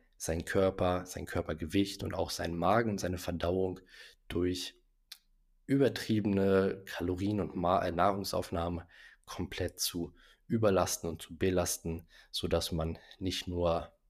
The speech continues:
ja, Gewicht zunimmt, sondern vielleicht im schlimmsten Fall auch noch in den nächsten Tagen dann Probleme mit dem Magen, mit der Verdauung hat. Das ist es in meinen Augen einfach nicht wert, weil es eben auch anders geht. Man kann genießen, man kann lecker essen, ohne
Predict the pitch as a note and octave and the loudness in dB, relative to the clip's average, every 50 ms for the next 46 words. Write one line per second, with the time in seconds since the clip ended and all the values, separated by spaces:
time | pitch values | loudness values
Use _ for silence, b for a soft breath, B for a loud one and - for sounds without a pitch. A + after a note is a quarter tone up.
0 | _ - - - - _ _ - G2 F2 G2+ G#2 - - - - - G#2 G2+ G2 | _ -16 -16 -16 -16 _ _ -2 0 0 0 -2 -4 -6 -8 -4 0 2 2 2
1 | F#2+ F#2 F2+ - - E2 E2 D#2+ D2+ - - D#2+ D#2 - - D#2+ D#2 - - E2+ | 2 2 0 -2 -2 -4 -4 -4 -6 -4 -4 -4 -4 -4 -8 -12 -10 -8 -8 -8
2 | E2+ E2+ - - E2 - - D#2+ E2 E2 D#2 D#2+ E2 F2+ D#2+ - B B B B | -8 -8 -8 -12 -10 -8 -4 -4 -2 -2 -4 -4 -6 -8 -10 -10 B B B B
3 | B B B B C#3+ C3 C3 B2 A2+ G#2 G#2 G2 - - G2 F#2+ - - F#2+ F#2+ | B B B B 2 4 4 4 2 2 2 0 -2 -4 -6 -6 -6 -2 -2 -2
4 | F#2+ F#2+ F2+ F2 E2+ F2+ F#2 - _ _ - - G2 F2 F#2+ F#2 F#2+ G2 F#2+ F2 | -2 -2 -2 -2 -2 -2 -4 -8 _ _ -6 -2 -2 0 2 2 4 4 2 2
5 | E2+ E2 E2 D#2 D2+ D2 D#2 D#2+ E2+ F2 E2+ E2+ E2 - D#2 - - - D2+ D#2+ | 0 -2 -4 -6 -4 0 0 2 2 0 0 -4 -6 -6 -6 -6 -6 -6 -2 0
6 | D#2+ E2 E2+ E2+ - - F2 D#2+ - _ B B B B B B B B - F2 | 0 0 -2 -4 -6 -10 -10 -10 -12 _ B B B B B B B B -6 -4
7 | - - A#2 G#2+ G#2+ A2 G#2+ G#2 - - - - _ _ _ _ _ - F2+ F2 | -2 0 0 2 2 2 2 2 0 -2 -8 -10 _ _ _ _ _ -4 -2 0
8 | F2 E2+ F2+ F#2+ F#2 - E2 E2+ E2+ F2 - F2+ F#2 F#2 G2 - - F2 E2+ E2 | 2 2 2 0 0 0 -2 -2 -2 -2 -4 -4 -2 -2 -2 -4 -2 0 0 0
9 | - - - - - F2+ E2 D#2 - - F2+ G2 G#2 G#2+ A2+ A2+ - - - - | -2 -6 -12 -8 -6 -6 -4 -4 -4 0 4 4 6 6 4 2 0 -4 -8 -2
10 | E2+ E2 F2 F2+ F2+ F2 - - F2+ F2 F2+ - - E2+ - - E2 F2+ E2+ D#2+ | 2 2 2 2 2 -2 -4 -4 -6 -6 -6 -6 -8 -8 -6 -6 -6 -4 -2 -2
11 | D#2 - - - - A#2 B2 A#2+ - - - - E2 E2+ F#2 - - - F#2+ G2+ | -4 -4 -4 0 2 2 2 2 0 -6 -10 -8 -8 -8 -8 -8 -6 -4 -4 -2
12 | F#2+ F2+ E2+ F2 F2+ F#2 F2+ - - F2+ F2+ F2+ B B B B B B B B | -2 -2 -2 -2 -2 -2 -2 -4 -4 -4 -6 -6 B B B B B B B B
13 | B - E2+ - - - G2 G2 F#2+ F2+ F2+ F2 - F2 - - D#2+ E2 - - | B -12 -12 -8 -4 -2 -2 0 2 0 0 0 0 -4 -4 -4 -4 -6 -4 -4
14 | F2 E2+ E2 - _ _ _ - F#2+ F#2 F#2 F#2+ F#2 F#2 F2+ F2+ - - | -4 -6 -6 -8 _ _ _ -6 -2 0 2 2 2 2 0 -2 -4 -10